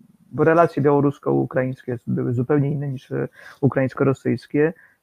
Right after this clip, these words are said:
Do ostatniej chwili nie spodziewano się, i nawet w sferach rządowych, że stamtąd, e, nastąpi atak, a jednak nastąpił. Także, e, nie możemy mówić, że jesteśmy przygotowani na najgorsze. Nigdy nie będziemy przygotowani na najgorsze, dopóki to najgorsze nie zaistnieje.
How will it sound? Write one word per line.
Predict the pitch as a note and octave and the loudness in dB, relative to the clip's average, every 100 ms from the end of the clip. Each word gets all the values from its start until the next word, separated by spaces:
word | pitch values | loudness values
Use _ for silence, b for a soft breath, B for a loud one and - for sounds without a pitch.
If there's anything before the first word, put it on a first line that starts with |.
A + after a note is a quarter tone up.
| C#3 | -4
Do | |
ostatniej | D#3+ F#3 F3+ E3+ | 0 0 2 0
chwili | - F3 | 4 4
nie | C3 C3 | 4 0
spodziewano | - A#2+ A#2+ A#2+ A#2 A#2+ | 0 0 0 -2 -4 -6
się, | - A#2 A#2+ A#2+ | -8 -8 -6 -6
i | |
nawet | B2+ A#2+ B2+ | -4 -4 -4
w | _ _ _ _ | _ _ _ _
sferach | - B2+ A#2+ | -8 -4 -2
rządowych, | A2+ A#2+ A#2 A#2 A#2+ | -2 -2 -2 -2 -4
że | A#2 B2 | -6 -8
stamtąd, | B2+ A2+ B2+ B2 B2+ | -8 -8 -8 -8 -8
e, | |
nastąpi | A#2+ A#2 B2 - A2+ A#2+ | -6 -6 -8 -8 -8 -6
atak, | A2 - C#3 _ _ _ - | -8 -8 -16 _ _ _ -6
a | B2+ | -2
jednak | C#3+ C#3+ | 0 -2
nastąpił. | C#3+ - B2 A2 - D3 B B B | -6 -4 -6 -6 -10 -20 B B B
Także, | C#3+ C3+ D#3+ D#3+ - _ - | -2 4 4 2 -2 _ -12
e, | B2+ B2 - _ _ _ _ - | -10 -8 -12 _ _ _ _ -8
nie | D#3+ | -2
możemy | F3 G3 A3 | 2 6 6
mówić, | E3+ C3 A2+ | 6 6 6
że | B2+ | 6
jesteśmy | C3 C3+ B2+ | 4 4 0
przygotowani | - A#2+ B2 A2+ A2+ A2+ | 4 4 4 2 2 2
na | A2+ | 0
najgorsze. | A2 - - - - - - | -2 -4 -8 -12 -20 -12 -2
Nigdy | F#3+ C#3+ A2 | 0 2 0
nie | A2 | -2
będziemy | G#2+ G#2+ G2+ A2 | -2 -2 -2 -4
przygotowani | G#2+ A#2+ A#2+ A2+ A#2+ | -4 -6 -6 -6 -4
na | A#2 | -4
najgorsze, | A#2 A2+ A#2+ - - | -4 -2 -4 -6 -6
dopóki | B2 B2 C#3+ - | -6 -6 -8 -10
to | C3 | -8
najgorsze | A#2+ A2+ A#2 - A#2+ | -6 -6 -10 -8 -8
nie | A#2 | -6
zaistnieje. | A2+ A2+ - D#3 C#3+ G#2 | -6 -8 -8 -8 -6 -6